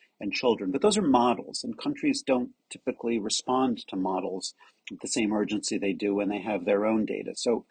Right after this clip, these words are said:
another critical feature of what governments need to do is they need to measure exposure. Now, they don't have to replicate the very costly,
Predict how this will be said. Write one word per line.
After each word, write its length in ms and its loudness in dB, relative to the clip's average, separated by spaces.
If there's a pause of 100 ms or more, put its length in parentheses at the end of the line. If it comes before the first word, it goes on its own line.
(240)
another 500 6
critical 540 -2
feature 640 -6 (460)
of 340 2 (420)
what 240 6 (180)
governments 460 0
need 180 -2
to 80 -16
do 340 2
is 180 -6
they 120 2
need 200 8
to 100 0
measure 360 6
exposure. 640 -2 (720)
Now, 200 8 (1120)
they 160 10
don't 180 10
have 180 4
to 80 -2
replicate 640 2
the 140 -6
very 380 2
costly, 800 -6